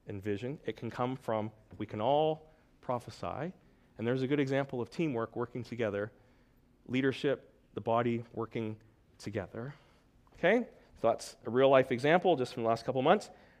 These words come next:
Prophecy can provide an agenda and direction for prayer. So when we pray together, you know what? It's good, and we're gonna be praying tonight. So I encourage you to come on out, seven thirty at our building.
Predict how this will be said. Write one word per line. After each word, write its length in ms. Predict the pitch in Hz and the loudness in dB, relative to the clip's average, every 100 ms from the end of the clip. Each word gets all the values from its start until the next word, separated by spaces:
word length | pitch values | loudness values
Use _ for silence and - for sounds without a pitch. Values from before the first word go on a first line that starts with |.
| - | 4
Prophecy 480 | 180 226 208 185 180 | 10 10 8 2 2
can 160 | 170 | 4
provide 320 | 156 156 165 | 4 8 8
an 100 | 165 | 10
agenda 360 | 156 151 180 185 | 8 8 6 8
and 100 | 175 | 6
direction 380 | 151 175 - 170 | 6 4 4 -2
for 160 | - | -2
prayer. 460 | 151 220 220 117 104 - - _ _ _ | 4 10 12 12 6 -6 -20 _ _ _
So 380 | - 147 135 123 | 4 6 6 4
when 140 | 139 | 2
we 100 | 156 | 4
pray 220 | 147 226 247 | 8 8 10
together, 260 | 160 147 | 10 10
you 80 | 156 | 8
know 100 | 196 | 8
what? 120 | 196 | 6
It's 100 | - | 6
good, 280 | 190 220 247 | 6 8 6
and 80 | 147 | 2
we're 60 | 139 | 4
gonna 160 | 147 | 4
be 80 | 160 | 4
praying 300 | 170 190 180 | 6 6 6
tonight. 320 | - 185 120 | 6 6 4
So 120 | - 120 | 2 0
I 40 | |
encourage 340 | 117 165 156 | 2 2 2
you 60 | 143 | 2
to 60 | 143 | 0
come 200 | 160 165 | 2 4
on 120 | 151 | 6
out, 220 | 190 185 | 4 2
seven 220 | 165 147 | -2 0
thirty 300 | 135 156 147 | 0 2 6
at 60 | 139 | 6
our 80 | 127 | 6
building. 440 | 151 196 208 202 | 6 6 4 0